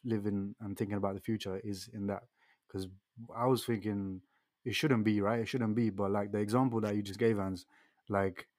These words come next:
we like to think about, you know, as Asians, we love to, we, I think, like you said, it's already rooted in us, but it's not really rooted, but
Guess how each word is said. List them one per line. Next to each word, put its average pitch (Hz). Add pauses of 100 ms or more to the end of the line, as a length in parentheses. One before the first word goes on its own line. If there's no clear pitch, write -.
(360)
we 123
like 117
to 113
think 107
about, 104
you 117
know, 98
as 110
Asians, 98
we 104
love 107
to, 113
we, 113
I 113
think, 117
like 110
you 110
said, 104
it's 101
already 113
rooted 113
in 98
us, 98
but 101
it's 95
not 123
really 107
rooted, 113
but 92